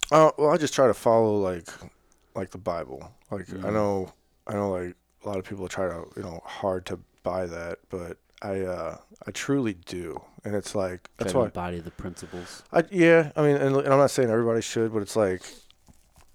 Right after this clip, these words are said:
Speaker 1: it's helped me a lot.
Speaker 2: Mm-hmm.
Speaker 1: You know what I mean? It's like, I see, I see a lot of, like, that's when I just realized, like, man, social media is toxic. Like, I see a lot of hurt people out there. Once you read the Bible and you look at social media, it's like, like, what it, like,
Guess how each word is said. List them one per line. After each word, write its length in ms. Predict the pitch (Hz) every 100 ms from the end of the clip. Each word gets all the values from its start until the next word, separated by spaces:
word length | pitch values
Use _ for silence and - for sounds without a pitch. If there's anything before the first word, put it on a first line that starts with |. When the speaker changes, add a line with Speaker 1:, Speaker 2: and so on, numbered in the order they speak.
| -
Speaker 1:
it's 160 | 110 -
helped 200 | 110 95
me 160 | 98
a 60 | 110
lot. 360 | 117 123 131 - _
Speaker 2:
Mm-hmm. 220 | 110 101 110
Speaker 1:
You 60 |
know 60 | 120
what 100 | 113
I 40 |
mean? 140 | 110 113
It's 140 | 104
like, 280 | 113 101 - -
I 100 | 107
see, 640 | - - 120 117 117 107 101 - _ _ _ _ _ _ _ _ _
I 80 | -
see 160 | - 131
a 80 | 98
lot 220 | 101 113
of, 60 |
like, 200 | 101 98 -
that's 220 | 113 113 143
when 100 | 127
I 60 |
just 200 | 113 101
realized, 340 | 110 113 110 92
like, 140 | 92
man, 180 | 113 101
social 320 | - 127 110
media 240 | 101 110 85
is 80 |
toxic. 500 | - 120 117 - 85
Like, 160 | 92 101
I 40 |
see 180 | 101 127
a 80 | 95
lot 240 | 92 113
of 100 | 95
hurt 640 | 87 - - 110 120 120 -
people 440 | - 117 120 104
out 200 | 87 87 -
there. 140 | 92
Once 240 | 95 104 113
you 40 |
read 180 | 107 110
the 60 | 95
Bible 440 | 95 92 110 120
and 100 | 104
you 60 | 98
look 200 | 113 117
at 80 | -
social 300 | 110 110 104
media, 260 | 98 117 127
it's 160 | -
like, 300 | 101 92 - _ - - - - - -
like, 220 | 98 -
what 180 | 104 117
it, 100 | 104
like, 300 | 104 95